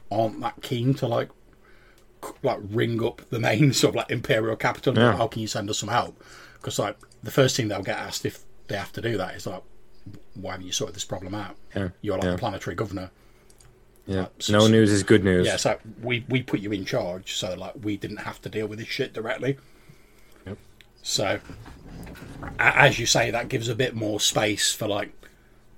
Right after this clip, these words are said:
Speaker 1: criminal cartels, smugglers and people like that to operate, where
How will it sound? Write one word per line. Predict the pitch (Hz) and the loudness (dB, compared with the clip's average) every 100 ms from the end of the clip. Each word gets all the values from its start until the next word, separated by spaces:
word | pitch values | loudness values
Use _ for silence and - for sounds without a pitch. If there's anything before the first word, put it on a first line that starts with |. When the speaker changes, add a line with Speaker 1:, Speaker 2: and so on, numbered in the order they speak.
| - | -16
Speaker 1:
criminal | - 127 104 104 98 | -2 0 2 0 -2
cartels, | - 107 98 - 104 98 95 95 | -2 -2 -2 -2 -2 -2 -6 -6
smugglers | - - 117 104 104 95 | -2 0 0 -2 -4 -4
and | 104 | -4
people | 107 98 92 | -4 -6 -10
like | 95 | -10
that | 101 - | -12 -10
to | 101 | -6
operate, | 107 - 95 90 95 - - - - - - - | -4 -4 -8 -8 -10 -14 -18 -20 -20 -20 -16 -6
where | 101 98 | -2 -2